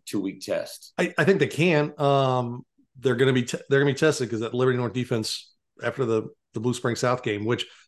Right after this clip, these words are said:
Speaker 2: Blue Spring South went and beat Blue Springs this week. So I think that kinda shows that they were getting better, and that offensive output wasn't necessarily a fluke. They just had a good game. Uh,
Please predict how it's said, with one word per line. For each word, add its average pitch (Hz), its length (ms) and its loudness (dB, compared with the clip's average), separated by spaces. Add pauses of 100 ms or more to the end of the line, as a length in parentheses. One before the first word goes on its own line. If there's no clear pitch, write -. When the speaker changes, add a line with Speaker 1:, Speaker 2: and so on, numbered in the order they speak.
Speaker 2:
Blue 131 100 0
Spring 117 180 -2
South 123 240 2
went 120 140 -4
and 107 100 -8
beat 120 200 -6
Blue 127 120 -2
Springs 135 340 2
this 107 140 -6
week. 107 180 -4
So 110 140 -4
I 104 60 0
think 107 140 -4
that 110 140 -4
kinda 104 160 -6
shows 113 260 -4
that 101 100 -6
they 110 100 0
were 107 100 -2
getting 104 200 -4
better, 107 240 -2
and 95 100 -12 (380)
that 113 140 0
offensive 107 320 -2
output 107 280 -4
wasn't 104 360 -4
necessarily 107 400 -6
a 90 40 -12
fluke. 123 280 -2
They 104 100 -4
just 101 140 -10
had 104 100 -4
a - 20 -10
good 98 220 -10
game. 120 300 -4 (500)
Uh, 120 480 4